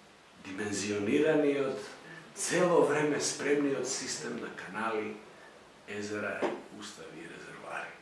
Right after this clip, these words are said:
Ние тоа го имавме, тој систем. Во цела Југославија, бивша, тој систем беше, а,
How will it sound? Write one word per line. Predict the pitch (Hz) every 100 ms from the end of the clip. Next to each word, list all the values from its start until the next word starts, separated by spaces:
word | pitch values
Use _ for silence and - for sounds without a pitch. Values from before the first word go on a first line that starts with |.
| - - - - - -
Ние | 104 123 170 185 180 - - - -
тоа | 120 117
го | 107
имавме, | 120 113 107 - - -
тој | - -
систем. | - - - - -
Во | 143
цела | - 190 202
Југославија, | - - - - - 147 156 - - - - - - - - - - -
бивша, | - - 165 170 165 - - - - - - -
тој | 180
систем | 185 - - 190 175
беше, | 135 156 156 151 - - - - - - - - - -
а, | - - - - -